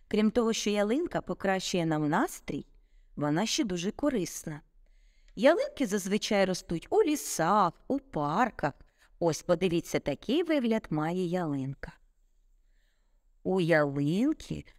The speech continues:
дуже-дуже корисні речовини знаходяться під корою. Називається ялинкова смола.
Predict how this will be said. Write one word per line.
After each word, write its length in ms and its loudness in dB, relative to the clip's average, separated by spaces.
дуже-дуже 1400 -2
корисні 760 -2
речовини 800 0
знаходяться 800 -2
під 220 -6
корою. 500 -2
Називається 840 0
ялинкова 880 2
смола. 680 -2